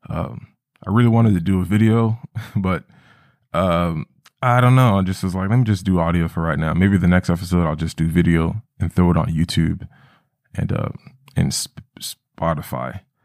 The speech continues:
I don't know if y'all knew, knew this, but some of the episodes on Spotify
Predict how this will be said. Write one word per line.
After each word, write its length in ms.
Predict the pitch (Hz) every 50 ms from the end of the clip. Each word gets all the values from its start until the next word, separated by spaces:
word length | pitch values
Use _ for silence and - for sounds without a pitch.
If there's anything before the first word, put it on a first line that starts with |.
| _ _ _ _
I 60 | - 110
don't 100 | 120 123
know 80 | 120
if 100 | 117 -
y'all 140 | 117 113 104
knew, 300 | 107 117 123 117 98 90 - - _ _ _ _ -
knew 140 | 113 127 120
this, 160 | 101 92 82
but 260 | 101 85 85 - -
some 160 | - 107 107
of 60 | 110
the 100 | 98 98
episodes 320 | 95 98 107 - 101 98 92
on 80 | 90
Spotify 540 | 87 - - 92 90 92 - - 92 87 76